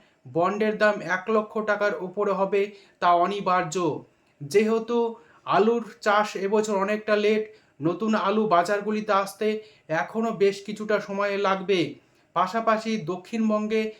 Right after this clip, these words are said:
এবং উত্তরবঙ্গে নিম্নচাপের ফলে অকাল বৃষ্টি, এই বৃষ্টিকে কেন্দ্র করে আলুর চাষ যেমন পিছিয়ে পড়েছে, নতুন আলু জমিতে লাগানো হয়েছিল তা সম্পূর্ণরূপে জলার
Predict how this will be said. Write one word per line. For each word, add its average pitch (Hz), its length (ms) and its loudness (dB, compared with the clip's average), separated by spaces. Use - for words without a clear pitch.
এবং 175 260 0
উত্তরবঙ্গে 214 720 -2
নিম্নচাপের 208 640 -2
ফলে 202 280 -2
অকাল 175 400 0
বৃষ্টি, 190 400 -10
এই 185 180 0
বৃষ্টিকে 185 460 -6
কেন্দ্র 214 360 0
করে 214 160 0
আলুর 185 280 2
চাষ 208 260 0
যেমন 196 280 -6
পিছিয়ে 202 400 -6
পড়েছে, 214 400 0
নতুন 208 380 -2
আলু 196 260 0
জমিতে 208 400 -2
লাগানো 196 360 0
হয়েছিল 196 440 -4
তা 190 200 -4
সম্পূর্ণরূপে 190 760 -6
জলার 170 360 -2